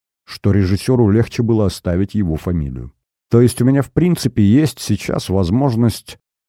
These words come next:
сразу написать этот сценарий набело и безо всяких скандалов согласовать его с прототипом главного героя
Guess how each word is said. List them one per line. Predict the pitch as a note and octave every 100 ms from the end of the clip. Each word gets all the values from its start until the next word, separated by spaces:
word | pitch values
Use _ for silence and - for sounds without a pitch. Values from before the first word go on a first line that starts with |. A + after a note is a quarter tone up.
| _ -
сразу | C#3+ E3 A#2+ F#2+
написать | F#2 - - G2+ F#2
этот | F#2 -
сценарий | - - G#2 G#2+ G#2
набело | A2+ D#3+ D3+ G2+ D2+ C2 _ _ _ _ _ -
и | G2+
безо | A2 C3+
всяких | - E3+ D3+ B2+
скандалов | - A#2+ G#2 A2+ B2 B2 -
согласовать | G#2+ G2 F#2 G2+ F#2+ A#2 A#2
его | A2
с | G#2+
прототипом | - G#2+ - G#2+ B2+ B2+ A2+
главного | F2+ A2+ G#2+ G2 F#2+
героя | E2+ F#2+ F#2+ A#2+ A#2+ G#2+